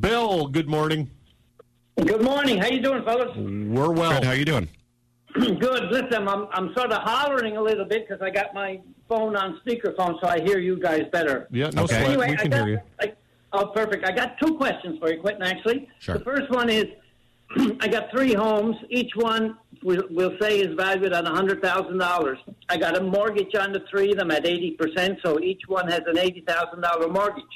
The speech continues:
Speaker 3: Mm-hmm.
Speaker 2: Two of the, two of them are rentals, and one is my private home. I want to go, and I want to put a hundred and twenty thousand dollar mortgage on the first hundred thousand,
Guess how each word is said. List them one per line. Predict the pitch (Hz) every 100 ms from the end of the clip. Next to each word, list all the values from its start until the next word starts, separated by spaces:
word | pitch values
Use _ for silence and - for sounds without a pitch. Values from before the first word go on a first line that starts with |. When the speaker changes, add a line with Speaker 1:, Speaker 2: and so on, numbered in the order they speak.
| - -
Speaker 3:
Mm-hmm. | 98 101 92 - _ -
Speaker 2:
Two | 247
of | 247 220
the, | 220 -
two | 269
of | 233
them | 202
are | 185
rentals, | 165 185 190 220 196
and | 180
one | 180 175
is | 170 165
my | 165
private | 160 160 160 160
home. | 170 190 131 - -
I | 185 226
want | 247 226 208 -
to | 208
go, | 175 156 143 160 180
and | 175
I | 160
want | 160 170 175 160 -
to | 170 160 - _ _ _ -
put | - 196
a | 156
hundred | 196 247 247
and | 180
twenty | - 220 208
thousand | 190 180 170 180
dollar | 170 165
mortgage | 160 170 156 156 165
on | 147
the | 143
first | 226 240 -
hundred | - 151 131 131
thousand, | 123 113 135 160 -